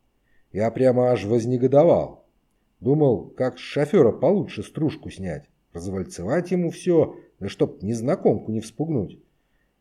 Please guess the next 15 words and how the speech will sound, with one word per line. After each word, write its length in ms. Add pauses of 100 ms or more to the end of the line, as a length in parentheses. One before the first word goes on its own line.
Но 320
тут 180
из 160
эмки 400
вылезает 600
майор 500
из 160
военюристов, 800 (560)
хватает 560
мою 180
красавицу 600
под 220
локоток 760 (480)
и 260
увозит 920